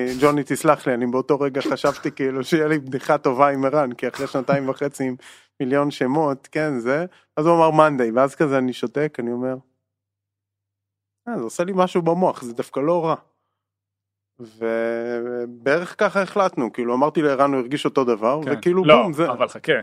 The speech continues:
Speaker 1: נו. מה
Speaker 2: אחרי
Speaker 1: שכחת?
Speaker 2: שאני זוכר את הרגע שהוא סיפר לי, אני ממש זוכר את זה ויזואלית, כי זה כאילו, זה היה משרד ביהודה הלוי, הוא אמר, ואמרתי, "וואי, אחלה שם", אבל זה לא הראשון שהיה לנו כזה. אבל אז, אמרנו, "אוקיי,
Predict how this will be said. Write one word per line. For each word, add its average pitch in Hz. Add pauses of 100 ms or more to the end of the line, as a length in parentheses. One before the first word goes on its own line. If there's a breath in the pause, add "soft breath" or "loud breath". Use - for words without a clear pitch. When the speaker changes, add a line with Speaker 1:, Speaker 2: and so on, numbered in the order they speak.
(140)
Speaker 1:
נו. 127 (600)
מה 135
Speaker 2:
אחרי 185
Speaker 1:
שכחת? 143
Speaker 2:
שאני 147
זוכר 151
את 214
הרגע 180
שהוא 135 (140)
סיפר 120
לי, 120
אני 123
ממש 151
זוכר 165
את 151
זה 139
ויזואלית, 127
כי 123
זה 110
כאילו, 113
זה 120
היה 127
משרד 127
ביהודה 123
הלוי, 113 (560)
הוא 120
אמר, 131 (120)
ואמרתי, 202 (120)
"וואי, 381 (200)
אחלה -
שם", 131 (120)
אבל 147
זה 185
לא 262
הראשון 262
שהיה 156
לנו 123
כזה. 113 (100)
אבל 135
אז, 233 (760)
אמרנו, 190
"אוקיי, 127